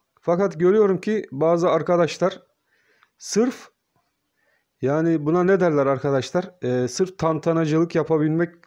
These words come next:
uğruna, yani beni karalayabilmek uğruna, yapılan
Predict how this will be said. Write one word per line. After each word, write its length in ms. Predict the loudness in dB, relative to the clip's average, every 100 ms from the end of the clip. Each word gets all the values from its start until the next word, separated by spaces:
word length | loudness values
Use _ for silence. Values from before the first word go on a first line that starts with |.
| _ 0
uğruna, 500 | 2 2 2 -2 -6 _ _ _ _ _ -2
yani 300 | -2 0 0
beni 180 | -2
karalayabilmek 800 | -2 0 2 2 2 0 0 -2 -4 -10 -2
uğruna, 520 | 2 2 2 -2 -6 _ _ -20 -20 _ _ _ _ _ _ _ -6
yapılan 560 | -2 0 0 0 -2